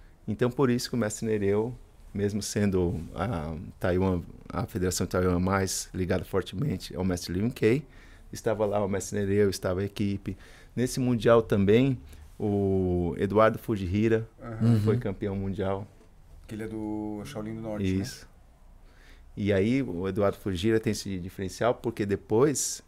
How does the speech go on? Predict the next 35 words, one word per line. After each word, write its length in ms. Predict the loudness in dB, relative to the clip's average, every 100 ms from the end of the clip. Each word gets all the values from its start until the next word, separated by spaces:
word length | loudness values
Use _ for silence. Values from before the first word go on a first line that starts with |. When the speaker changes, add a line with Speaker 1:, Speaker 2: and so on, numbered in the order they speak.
| -10
Speaker 1:
ele 120 | -8
foi 180 | -2 0
o 20 |
único 220 | 0 -2 0
brasileiro 440 | 0 0 -2 -2
que 80 | -4
foi 140 | -6
campeão 520 | -4 -6 -4 -4 -4 -8 -20 -20 -6
pela 260 | -2 -2 -4
Federação 440 | -4 -2 -2 -2
de 80 | -2
Taiwan, 500 | 2 4 4 2 0 -8 _ -12
de 80 | -6
luta, 320 | -2 -2 -2
né? 260 | 0 0 0 -6 -20 -16 -10
E 80 |
também 640 | -4 -2 0 0 0 -2 -2
em 40 |
dois 180 | -2 -2
mil 140 | 0
e 100 | 0
um, 160 | 0 -2
na 120 | -2
Armênia, 440 | -2 -2 -2 -4 -8 -10
pela 140 | -6
I 60 | -4
W 280 | -4 -2 -4
F. 220 | -4 -14 -20 -20 -20 -20 -20 -20 -16
Isso 160 | -10 -8
é 20 |
um 40 |
feito 360 | -6 -6 -4 -4
muito 240 | -6 -6
grande. 300 | -2 -2 -2 -10 -20 -20 -10 0
Mas 340 | 0 0 -6